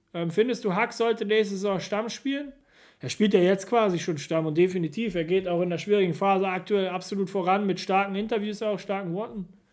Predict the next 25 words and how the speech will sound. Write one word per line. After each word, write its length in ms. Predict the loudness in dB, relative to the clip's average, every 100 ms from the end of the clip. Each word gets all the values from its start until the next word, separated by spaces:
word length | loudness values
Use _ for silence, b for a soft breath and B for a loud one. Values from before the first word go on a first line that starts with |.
| b b
und 260 | -2 0 4
mit 200 | 6 6
Leistung. 560 | 6 4 2 -4 -6 -12 _
Deswegen 420 | -16 -14 -10 -8
ja. 180 | -8 -10 -20 _ _ _ _ _ _ _ _ _ _ _ _ _ _ _ _ _ _ _ _ _ _ _ _ _ _ _ _ _ _
So, 240 | -2 2
bis 160 | 4 2
die 120 | 0
Tage. 300 | 0 2 2
Hoffentlich 380 | 2 0 0 -4
frohe 300 | 2 4 4
Ostern 240 | 2 -2
mit 140 | -2 -2
drei 140 | -4
Punkten. 320 | 0 -2 -2
Schönen 240 | -2 0 2
Abend 260 | 0 -2
noch. 220 | -2 -2 -2
Markus, 460 | 0 0 0 -2
mach's 240 | -4 -6 -2
gut. 260 | -2 -2
Mach's 300 | -8 -8 -8
gut. 340 | -8 -8 -10 -18 _ _ _ _ _ _ _ _ _ _ _ _ _ -16 -16 -20 _ _ _ _ _ _
Ich 160 | -10 0
wünsche 840 | 0 2 0 0 -2 -6 -8 -10